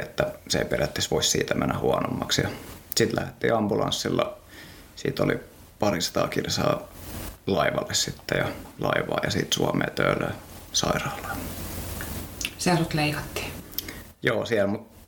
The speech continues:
Speaker 1: leikattiin muutamankin kerran. Mä en siitä oikein muista, kun on monta kertaa leikattu ja
Speaker 2: Joo.
Speaker 1: missä ja näin, mutta, mut sieltä mulla on ekat semmoset muistikuvat sit niinku, että nyt on leikkaus tehty ja silloinkaan ei vielä niinku mitään muutosta periaatteessa.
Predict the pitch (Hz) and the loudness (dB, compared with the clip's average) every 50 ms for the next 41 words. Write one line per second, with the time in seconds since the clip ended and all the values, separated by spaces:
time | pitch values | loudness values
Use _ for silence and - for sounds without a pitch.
0 | - 113 110 98 - 98 - - - _ - - 107 - 95 - 92 - - - | -2 2 4 4 4 2 -2 -8 -14 _ 0 2 4 4 4 2 0 -2 -10 -4
1 | - 87 85 - - - - - - - 92 90 - - 82 82 82 - 101 107 | 0 2 2 4 2 2 0 2 0 0 0 0 0 -2 0 0 2 2 4 4
2 | 101 - - 92 82 - - - - - - - - - - - - - - - | 4 4 4 2 2 2 2 0 0 0 0 0 2 2 2 2 0 -2 -4 -4
3 | - - - - - - - - - - - - - - - - 101 - - - | -2 0 2 2 2 0 2 0 0 2 2 0 0 2 2 2 2 2 0 0
4 | - - - - - 175 170 - - - - - - - - - - - 50 50 | 2 2 2 2 0 -2 -2 0 0 2 2 2 2 2 2 0 0 0 0 2
5 | - - 50 50 50 - - - - - - - - - - - - - - - | 2 2 2 4 2 2 0 -4 -6 0 2 2 2 2 -2 -8 -10 -10 -10 -10
6 | - - - - - - - - - - - - - - - - - - - - | -10 -10 -12 -12 -16 -18 -10 0 0 0 0 0 -4 -10 -14 -16 -16 -12 -4 2
7 | - 110 104 98 98 98 95 95 98 95 90 87 87 - - 67 57 50 - - | 4 4 4 4 2 0 2 4 4 4 4 2 0 0 0 0 0 0 0 0
8 | - 76 67 67 - - - - - - - - - - - - - - - - | 2 2 2 2 0 -2 -6 -4 -2 0 0 0 0 -2 -2 0 0 0 0 2
9 | - - - - - - - - - - - - - 80 71 - - - 55 - | 0 0 0 -2 -8 -14 -16 -18 -6 -4 -4 0 0 0 0 0 0 -2 -2 -2
10 | - - - - - - - - - _ - 110 107 98 - - - 92 90 - | -4 -6 -12 -14 -16 -16 -18 -20 -12 _ 0 2 2 2 0 0 0 0 -2 0
11 | - 98 90 - - - - - 85 87 73 - - - - 98 98 92 - - | 0 0 2 2 0 -2 -2 0 2 4 2 2 0 0 0 2 2 2 2 2
12 | 101 101 101 67 65 - - - - - - - - - - - - - - 98 | 2 2 2 2 0 -2 0 0 0 0 0 -2 -2 0 0 0 -2 -2 0 0
13 | 95 - - 73 85 92 90 - - - - - - - - - - - - - | 2 2 2 2 4 4 4 2 2 0 -2 -2 -4 -2 0 0 0 2 0 0
14 | - - - | 0 0 0